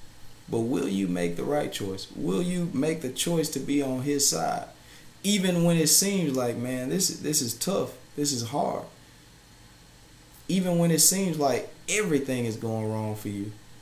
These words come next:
what choice will you make? Will you continue to choose God? Because Moses could have gotten out there in,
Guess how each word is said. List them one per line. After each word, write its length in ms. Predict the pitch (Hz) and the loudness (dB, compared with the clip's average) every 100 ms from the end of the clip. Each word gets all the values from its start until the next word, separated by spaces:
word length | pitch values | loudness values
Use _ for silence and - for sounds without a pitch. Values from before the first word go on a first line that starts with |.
| - | -12
what 400 | 202 120 254 139 | -4 0 0 0
choice 580 | - 214 202 120 120 - | -2 0 0 0 -2 -8
will 220 | - 143 | -4 -2
you 160 | 147 147 | 0 -2
make? 300 | 170 170 - - - - - - - - - | -2 -4 -6 -16 -20 -12 -8 -6 -6 -8 0
Will 120 | 143 | 2
you 140 | 160 | 4
continue 720 | 160 156 151 196 214 170 165 165 - - - - - | 2 0 2 2 2 0 0 -4 -12 -12 -10 -12 -8
to 120 | - 208 | -6 -4
choose 360 | 277 302 254 | -2 0 0
God? 280 | - - - - - - - - - - - - - - | -2 -4 -6 -12 -14 -10 -10 -10 -18 -16 -14 -16 -18 -4
Because 480 | 135 131 147 139 135 - - - | -2 4 6 6 2 -8 -16 -8
Moses 640 | 117 131 - 269 151 - | -2 0 2 2 0 0
could 180 | - 160 | 2 2
have 180 | 143 - | 2 2
gotten 340 | 151 156 151 | 2 2 2
out 260 | 156 113 - | 0 0 0
there 220 | 131 135 - - - - - - - - - - - - - - - - - - - | 0 -2 -4 -14 -16 -16 -16 -18 -18 -18 -20 -18 -16 -16 -14 -14 -14 -16 -18 -14 -4
in, 580 | 180 175 165 151 143 | 2 4 6 4 2